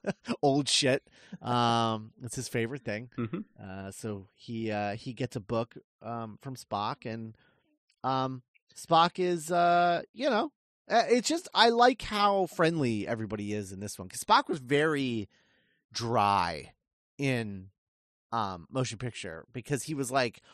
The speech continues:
Speaker 1: on the verge of, you know, purging all of his emotions. So he was basically like an android in
Speaker 2: Mm-hmm.
Speaker 1: motion picture, except for that, like, one scene where he's like,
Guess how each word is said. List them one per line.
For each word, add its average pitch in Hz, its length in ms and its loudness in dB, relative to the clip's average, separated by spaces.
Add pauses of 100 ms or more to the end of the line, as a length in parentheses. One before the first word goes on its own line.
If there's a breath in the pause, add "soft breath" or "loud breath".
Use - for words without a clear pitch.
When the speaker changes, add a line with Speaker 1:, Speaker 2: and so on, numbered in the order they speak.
(120 soft breath)
Speaker 1:
on 156 200 4
the 143 80 0
verge 127 420 2
of, 107 140 -4 (680)
you 131 160 -2
know, 95 120 -4
purging 117 460 -4
all 101 300 0
of 101 120 -8
his 101 240 -6
emotions. 92 720 -6 (260)
So 113 360 0 (120)
he 147 100 -4
was 147 120 2
basically 156 480 4
like 117 160 -2
an 90 80 -8
android 92 720 -8 (280)
in 104 240 -8
Speaker 2:
Mm-hmm. 98 120 -6
Speaker 1:
motion 101 260 -4
picture, 107 320 -8
except 110 260 -6
for 120 100 -6
that, 107 200 -2
like, 101 240 -6 (260 soft breath)
one 123 380 0
scene 113 380 -2
where 95 100 -6
he's 107 180 -4
like, 107 160 -4